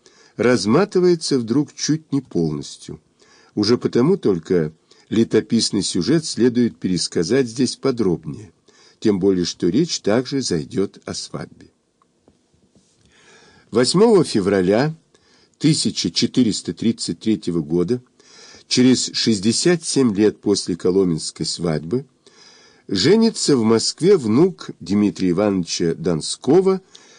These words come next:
великий князь Василий Васильевич, будущий Темный. Женится он при обстоятельствах, с которых начинается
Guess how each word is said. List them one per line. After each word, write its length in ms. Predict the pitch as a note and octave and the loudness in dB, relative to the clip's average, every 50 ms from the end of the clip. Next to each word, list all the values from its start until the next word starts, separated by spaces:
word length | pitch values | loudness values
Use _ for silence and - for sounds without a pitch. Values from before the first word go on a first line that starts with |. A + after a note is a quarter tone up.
| - _ _ - | -20 _ _ -12
великий 440 | - - C#3+ D3+ G3 A#3 A3+ - E3+ | -4 0 0 2 2 0 -2 -4 -6
князь 460 | - - B2 C3+ E3 E3 D3+ - - | -2 0 2 2 2 2 0 -2 -6
Василий 600 | - E2 E2+ G#2+ A2+ - - - D3 D#3 D3 C#3+ C3+ | -6 -2 0 0 0 0 -2 -4 -2 -2 0 -2 0
Васильевич, 960 | A#2+ B2 B2 B2 - - A#2 G#2+ F2+ D#2+ C2 - G#1+ - - - - - _ - | 0 -2 -2 -2 -2 -2 0 0 0 -2 -4 -6 -12 -16 -14 -14 -14 -14 _ -14
будущий 640 | - D#2+ F#2+ C3+ D3 D#3 D#3 C#3+ - - - C#3+ B2+ | -8 -2 -2 0 0 0 -2 -4 -6 -8 -8 -8 -8
Темный. 540 | B2+ - - - D#2+ D#2+ D2 C#2+ E2 F2+ - _ _ _ _ _ _ _ _ _ _ _ _ _ _ - - - - _ - | -10 -10 -12 -12 -10 -10 -12 -12 -14 -16 -20 _ _ _ _ _ _ _ _ _ _ _ _ _ _ -20 -20 -20 -20 _ -4
Женится 540 | - C#3+ F#3+ A3 G3+ F3+ D#3+ - - A2 | 2 2 4 4 4 2 0 0 0 0
он 120 | G#2+ F#2+ E2+ | 0 0 0
при 120 | - G2 | 2 2
обстоятельствах, 1120 | G#2 F#2 - - - - F#2 E2+ E2 F#2 A2 C#3+ - F#3 E3 - - - F#3+ F3+ E3+ _ _ _ _ _ _ _ _ _ - | 2 2 0 -2 -4 -2 0 0 2 2 2 0 0 -2 -4 -4 -4 -4 -6 -6 -6 _ _ _ _ _ _ _ _ _ -10
с 100 | - - | -10 -6
которых 460 | - - - - F#3 G3 F#3 - - - - | -2 -2 0 2 2 2 2 -2 -4 -12 -6
начинается 840 | - F#2 - - F#2 F#2 A2+ D#3 F3+ F3 E3 - - - D#3 D#3 D3 | -6 -4 -4 -2 0 0 2 2 2 0 -2 -4 -4 -2 -2 -2 -4